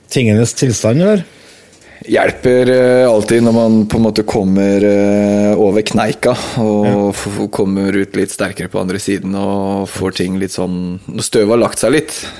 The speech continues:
Speaker 1: Ja.
Speaker 2: Eh,
Speaker 1: Mhm.
Speaker 2: det har ikke vært så veldig hyggelig i tid, men, eh, det er jo aldri det i sånne situasjoner som det. Så
Speaker 1: Du kan, du kan, vet du, du kan trøste deg med det at det, det har aldri, eh, vært en skilsmisse som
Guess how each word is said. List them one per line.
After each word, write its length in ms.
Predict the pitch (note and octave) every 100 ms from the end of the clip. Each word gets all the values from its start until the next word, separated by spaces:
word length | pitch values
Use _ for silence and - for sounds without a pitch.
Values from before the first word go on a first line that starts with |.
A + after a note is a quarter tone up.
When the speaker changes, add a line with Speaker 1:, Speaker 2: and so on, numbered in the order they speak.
| -
Speaker 1:
Ja. 80 | C3
Speaker 2:
Eh, 640 | B2+ G2+ G2+ G2 G2 G2 F#2+
Speaker 1:
Mhm. 120 | F2 - _ _ _ -
Speaker 2:
det 280 | - G2 G2
har 180 | G2+ G2+
ikke 220 | F#2+ -
vært 160 | F#2+ -
så 80 | G2+
veldig 180 | F2+ G2+
hyggelig 480 | G2 F#2+ F#2 F2+
i 40 | F#2+
tid, 280 | - G#2 G2 G2
men, 200 | G2+ G2
eh, 220 | F#2+ G2
det 140 | F#2+
er 140 | F#2 F#2
jo 80 | G2+
aldri 240 | G2 F#2+
det 240 | F#2+ G#2 G2+
i 20 |
sånne 440 | G2+ F#2 F2+ F2+
situasjoner 500 | - F#2 F#2+ - F2 E2+
som 120 | F2
det. 140 | F#2 -
Så 520 | - G2 F#2+ F#2 F#2+ A2
Speaker 1:
Du 80 | C#3
kan, 140 | F3+ G3+ - - -
du 60 | D#3+
kan, 100 | E3
vet 100 | C#3+
du, 340 | F3+ A3+ F3
du 100 | E3
kan 120 | F#3+ F#3
trøste 360 | F3+ B2 -
deg 120 | E3
med 100 | F#3
det 220 | E3+ F3 E3
at 140 | C#3+ C#3
det, 220 | D#3+ - C#3
det 80 | C3
har 120 | C#3+ C#3 -
aldri, 720 | E3+ F3 C3+ G#2 G2+ C#3 E3+ - _ _ _ C3+
eh, 220 | C3+ C#3
vært 300 | C#3+ C3+ A2
en 60 | B2
skilsmisse 760 | - A2+ F#2+ - G2+ - A2
som 360 | A#2+ C#3 B2+